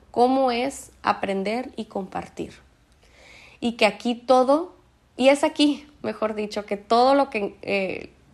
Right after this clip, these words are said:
el, el, el por qué no este podcast. Aquí me encuentro creando este espacio donde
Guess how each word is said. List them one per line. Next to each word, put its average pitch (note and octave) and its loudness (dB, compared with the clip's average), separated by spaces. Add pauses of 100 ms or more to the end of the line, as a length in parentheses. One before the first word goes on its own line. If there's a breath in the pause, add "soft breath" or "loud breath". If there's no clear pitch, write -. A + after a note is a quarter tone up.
(300)
el, - -6
el, F#3+ -8 (220)
el G3+ -8
por G3+ -4
qué A3 2
no A3 -2
este G#3 -6
podcast. - -12 (1500 loud breath)
Aquí G#3+ -4
me A3+ 0
encuentro C4 0
creando G3+ -2
este G#3+ -4
espacio C4 0 (260)
donde G3+ -2